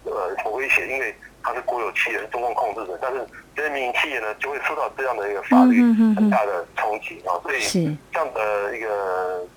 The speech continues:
Speaker 1: 情况呢，其实中国大陆的民众也看在眼里哦。那么这些企业家呢，也会啊寻求去改变这样的局面。所以所谓的这个，呃，法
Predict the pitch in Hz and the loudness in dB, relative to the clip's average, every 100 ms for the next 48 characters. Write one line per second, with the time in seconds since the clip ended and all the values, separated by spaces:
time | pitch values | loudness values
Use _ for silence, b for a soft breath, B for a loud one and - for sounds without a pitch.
0 | - 110 - 131 110 107 - - 110 110 | -10 -4 -2 -2 -2 -4 -6 -10 -8 -8
1 | - - - - 160 139 110 135 123 107 | -12 -20 -20 -6 -4 -2 -2 0 0 -2
2 | 117 107 110 123 113 110 92 85 95 90 | -2 -4 0 -2 0 -2 -2 -6 -6 -6
3 | 92 87 80 - B B - 113 110 104 | -6 -2 -2 -2 B B -8 -4 0 0
4 | 104 123 131 127 123 - - - - 143 | -2 -4 -2 0 -2 -6 -16 -4 -2 -2
5 | 117 123 110 110 110 - - 107 104 131 | -2 0 0 -2 -4 -10 -16 -6 -2 0
6 | 104 - - - 92 - 113 107 101 92 | -2 -6 -18 -6 -4 -2 -6 -8 -6 -4
7 | 117 101 92 - - - - 120 - 107 | -4 -6 -8 -16 -4 -2 0 -2 -2 -2
8 | 98 95 104 101 - 139 98 B B - | -2 -4 -4 -4 -4 -4 -6 B B -18
9 | - - 147 120 110 104 123 113 104 98 | -10 -6 -2 -2 -2 -4 -4 -2 -2 -4
10 | 98 - - - 92 92 90 - _ - | -8 -12 -20 -14 -10 -8 -10 -14 _ -20
11 | _ _ - - - - | _ _ -20 -14 -2 0